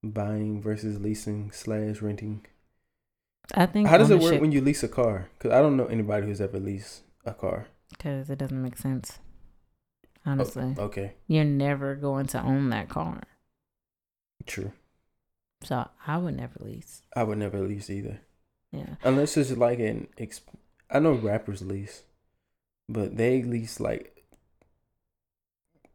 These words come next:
Speaker 1: like, super expensive cars too.
Speaker 2: Mm-hmm.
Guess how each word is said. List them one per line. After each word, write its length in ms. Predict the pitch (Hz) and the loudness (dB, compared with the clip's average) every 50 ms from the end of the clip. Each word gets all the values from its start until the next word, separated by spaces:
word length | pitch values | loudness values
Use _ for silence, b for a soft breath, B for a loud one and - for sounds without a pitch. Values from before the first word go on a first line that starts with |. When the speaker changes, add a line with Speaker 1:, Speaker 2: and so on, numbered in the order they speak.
| _ _ _ _ _ - | _ _ _ _ _ -6
Speaker 1:
like, 380 | 123 117 107 - - - - | -4 -2 -4 -4 -6 -12 -12
super 300 | - - - 147 - 117 | -8 -4 -4 -2 0 0
expensive 440 | 110 98 - - 110 107 107 - - | -2 -2 -4 -4 -4 -4 -4 -8 -10
cars 440 | - - 107 101 98 98 98 - - | -4 -2 -2 -2 -2 -4 -6 -10 -10
too. 140 | - - 156 | -4 0 0
Speaker 2:
Mm-hmm. 280 | 143 135 135 127 127 | 2 2 2 0 0